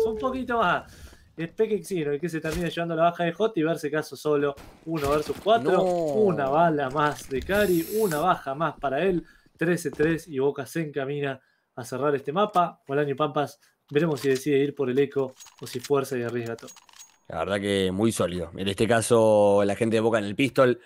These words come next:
Speaker 2: Ahora, Guanayo Pampas, vamos a ver qué determina con la economía. Está muy cerca Boca Juniors a nivel armamentístico también, por encima de su rival.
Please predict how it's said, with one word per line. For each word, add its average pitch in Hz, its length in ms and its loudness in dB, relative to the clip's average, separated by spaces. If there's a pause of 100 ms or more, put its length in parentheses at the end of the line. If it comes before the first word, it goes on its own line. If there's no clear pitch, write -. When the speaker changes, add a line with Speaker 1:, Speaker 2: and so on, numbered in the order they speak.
(960)
Speaker 2:
Ahora, 147 760 6
Guanayo 143 440 0
Pampas, 170 680 0
vamos 135 240 -4
a 143 100 0
ver 135 80 -4
qué 123 440 -4
determina 127 340 -4
con 131 100 0
la 127 60 -2
economía. 139 500 -2
Está 143 200 -6
muy 165 200 0
cerca 143 320 2
Boca 131 240 0
Juniors 143 540 -2
a 110 80 -8
nivel 123 880 -2 (500)
armamentístico 123 720 -4
también, 123 500 0 (380)
por 113 160 0
encima 139 380 2
de 123 100 4
su 131 160 -2
rival. 147 420 4